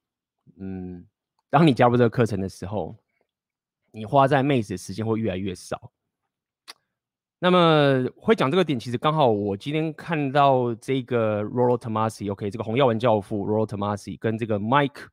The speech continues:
Rashid，他是一个在就是国外自我提升啊、健身或者是力量属性上面的这个，或者甚至创业的这个过程的一个频道，他是一个非常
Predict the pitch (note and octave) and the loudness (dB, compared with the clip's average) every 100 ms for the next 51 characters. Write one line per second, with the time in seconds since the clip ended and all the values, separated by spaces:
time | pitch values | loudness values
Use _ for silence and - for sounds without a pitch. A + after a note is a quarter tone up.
0 | _ - G#2 - A#2 F#2+ C3+ - C#3+ A#2 | _ -8 -6 -2 -4 0 -2 0 -2 0
1 | A2+ G#2+ - _ _ _ _ _ _ _ | 0 0 -4 _ _ _ _ _ _ _
2 | _ _ _ _ _ - D#3 D3 C#3 C3 | _ _ _ _ _ -6 2 4 6 4
3 | B2 A#2 G2 - _ _ _ _ - A#2+ | 2 0 -2 -8 _ _ _ _ -12 -6
4 | A#2+ A2+ C#3 B2+ D3 A2+ G#2 G#2+ - A#2 | 0 4 4 2 0 0 -2 -4 -2 0
5 | A2+ A2+ G#2+ E3 C#3 A#2 A2 B2+ A#2+ B2 | 0 0 2 2 4 2 0 0 0 -2
6 | B2 A2 B2+ A#2+ A#2+ C#3 C#3+ C#3 B2 G2 | -8 -10 -6 -6 -4 2 4 4 0 -4
7 | B2 A2+ B2 A#2 G#2 G#2+ A2+ G#2 G2+ G#2 | -2 0 -2 -2 -4 -4 -2 -2 -4 -4
8 | B2+ C3+ C3+ C3+ - _ _ - F#3+ D3 | -4 -2 -2 -2 -4 _ _ -2 2 2
9 | D3 B2 A2 - A#2 A#2 G#2 G2+ - B2+ | 4 2 2 0 0 2 2 -2 -2 -2
10 | G#2+ A2 G2+ G2+ G2+ G2 G2+ G2+ A2 A#2 | 0 -4 -4 -2 -4 -6 -6 -2 0 2
11 | B2 B2+ A#2 G2 - C#3 C#3 - A#2+ G2+ | 0 2 0 0 -2 0 0 0 0 0
12 | A#2 | -2